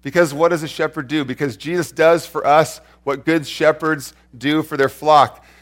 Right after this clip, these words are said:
Jesus is with us. Shepherds are with the flock. Shepherds guide. Shepherds protect. Shepherds feed. Shepherds seek lost sheep. And so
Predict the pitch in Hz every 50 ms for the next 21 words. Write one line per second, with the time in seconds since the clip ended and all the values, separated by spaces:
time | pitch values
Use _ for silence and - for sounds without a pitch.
0 | _ _ - - 156 170 165 143 156 131 - - - _ _ - - 151 143 123
1 | - - _ _ 135 131 139 156 175 170 - - 160 123 113 104 - - - -
2 | - - _ _ _ _ _ _ - - 170 165 165 - 156 143 117 143 147 135
3 | 135 127 113 - _ _ _ - 120 117 135 170 170 139 110 - - - _ _
4 | _ _ _ _ - 127 123 - - 139 139 143 139 127 110 - - _ _ _
5 | _ _ _ - - - 170 165 - - 156 147 135 113 - 117 113 - 160 160
6 | 160 156 143 127 117 117 117 110 - _ _ _ - - - 160 151 - 151 151
7 | 139 117 - - - 160 151 - - - 170 170 143 120 - - - - _ _
8 | _ _ - - - - 180 175 160 - 151 147 143 120 - - - - - -
9 | 202 190 180 170 143 127 120 120 104 - _ _ _ _ - - - 185 175 170
10 | 170 - 160 160 151 127 - - - _ _ _ - - - - - - 190 185
11 | - - 165 139 139 151 170 180 185 151 - - - - - - _ _ - -
12 | - - 139 123 113 107 - _ _ _ _ _ _ _ _ _ _ _ _ _
13 | _ _ _ _ _ _ _ _ _ _ _ _ - 131 131 123 - 165 160 147
14 | 143 139 131 - -